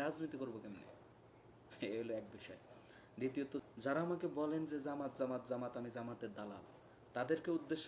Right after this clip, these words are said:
করে বলতেছি যে, যদি আপনি কখনো দেখেন যে আমি জামাত নিয়ে পোস্ট করছি অথবা জামাত নিয়ে লেখছি অথবা কখনো ভিডিও বানাইছি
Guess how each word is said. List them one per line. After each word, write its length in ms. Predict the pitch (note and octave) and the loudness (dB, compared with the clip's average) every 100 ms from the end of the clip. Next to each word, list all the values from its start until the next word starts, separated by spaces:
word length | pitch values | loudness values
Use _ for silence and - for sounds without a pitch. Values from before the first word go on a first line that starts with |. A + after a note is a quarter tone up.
| D#3+ | 2
করে 120 | D#3 C#3+ | 2 2
বলতেছি 360 | C#3 C#3+ - C#3 | 0 0 -4 -4
যে, 60 | D3 - - - - - | -6 -8 -16 -18 -14 2
যদি 140 | D3 E3+ F3 | 6 8 8
আপনি 140 | G3 F#3 | 6 2
কখনো 240 | F3+ F#3+ F3 D#3 | 2 2 6 6
দেখেন 280 | D#3 F3+ F3+ | 6 2 2
যে 60 | E3 | 2
আমি 100 | D#3 C#3 | 2 0
জামাত 240 | C#3 D3 - | 0 0 0
নিয়ে 120 | C3+ B2+ | -2 0
পোস্ট 200 | B2 - - | -2 -2 -2
করছি 260 | B2+ - B2 - | -2 -2 -4 -8
অথবা 180 | A2 A#2+ A2+ | -4 -2 -2
জামাত 240 | A#2+ A#2+ A2 A#2+ | -2 -2 -4 -4
নিয়ে 120 | A2 G#2+ | -2 -2
লেখছি 240 | A2+ - A2 | -2 -2 -2
অথবা 200 | G#2+ A2 A2 | -2 -4 -2
কখনো 200 | A#2 B2 A#2+ | -2 -2 -2
ভিডিও 200 | A#2+ C#3+ C3 | 2 2 4
বানাইছি 360 | B2+ A2 A#2 | 2 0 -4